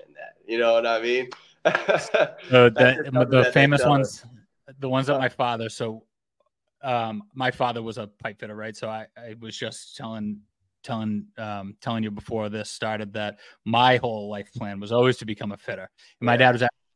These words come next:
Speaker 2: disappointed in me when I became a G C,
Speaker 1: <laughs>
Speaker 2: right? Like, you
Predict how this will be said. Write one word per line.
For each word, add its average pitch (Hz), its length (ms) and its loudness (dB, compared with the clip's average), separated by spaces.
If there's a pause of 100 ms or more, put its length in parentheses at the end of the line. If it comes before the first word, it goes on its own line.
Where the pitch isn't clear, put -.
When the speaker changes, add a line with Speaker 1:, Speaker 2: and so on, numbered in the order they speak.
(120)
Speaker 2:
disappointed 113 480 -10
in 107 60 -6
me 104 100 -6
when 104 140 -6
I 101 80 -6
became 101 280 -8
a 101 60 -6
G 113 180 -10
C, 101 280 0 (200)
Speaker 1:
<laughs> - 160 -20
Speaker 2:
right? 113 300 -8
Like, 117 180 -6 (260)
you 123 80 -2